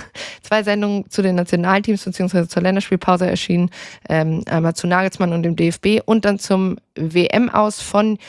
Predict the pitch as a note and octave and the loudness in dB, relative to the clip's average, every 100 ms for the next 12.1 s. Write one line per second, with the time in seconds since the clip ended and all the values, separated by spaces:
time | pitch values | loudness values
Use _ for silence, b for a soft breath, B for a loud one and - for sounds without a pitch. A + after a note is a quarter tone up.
0 | B B G3 F#3+ G#3+ G#3+ A3 F#3 G3+ - | B B -2 0 2 2 2 -2 -4 0
1 | A#3 G3 A3 A3+ A3+ - A3 A3 G3+ G3 | -2 2 2 2 -2 -4 -2 0 0 2
2 | G3 F#3 F3+ F3+ - G3 G3 - F#3+ F#3 | 2 0 -2 -4 -4 -2 -2 0 0 0
3 | B B B - F#3+ F#3 G3 F#3+ F#3 - | B B B -4 -2 0 0 0 -2 -4
4 | F#3+ F3 E3 F#3 F3 F3 E3 E3 - G3 | -2 0 0 2 0 2 0 0 0 2
5 | F3+ G3+ - - G#3+ G3+ - G#3 G3 G3+ | 0 -4 -6 -4 0 0 2 2 2 0
6 | F#3+ - F3+ - E3 F#3 F#3+ B B B | -2 -2 -2 0 2 2 -2 B B B
7 | - F3 E3 E3 B B _ - E3 D#3+ | -4 -2 -2 -6 B B _ -2 0 0
8 | - F3 E3 E3 - - E3 D#3+ D#3 D3+ | 0 0 2 0 0 -2 0 0 -2 -6
9 | _ _ _ _ _ F3+ F3 - F#3 - | _ _ _ _ _ -2 0 0 -2 -2
10 | F3 F#3+ - F#3+ F#3+ F#3+ B B - - | -2 -2 0 0 0 -2 B B -8 -2
11 | A#3+ G#3+ G#3 - - G3 - F3 F3 F3 | 0 2 0 -2 0 0 2 0 2 0
12 | E3+ | 0